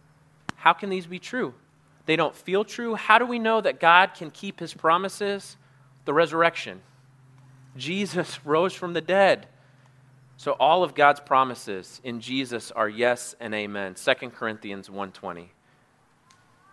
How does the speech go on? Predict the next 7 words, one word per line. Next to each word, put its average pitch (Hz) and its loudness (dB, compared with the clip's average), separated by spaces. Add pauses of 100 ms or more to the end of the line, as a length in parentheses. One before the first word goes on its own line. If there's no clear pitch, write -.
(340)
When 139 -6
you 139 -4 (280)
are 127 2
brokenhearted 123 0 (840)
by 135 2
the 135 -6
disconnect 131 -6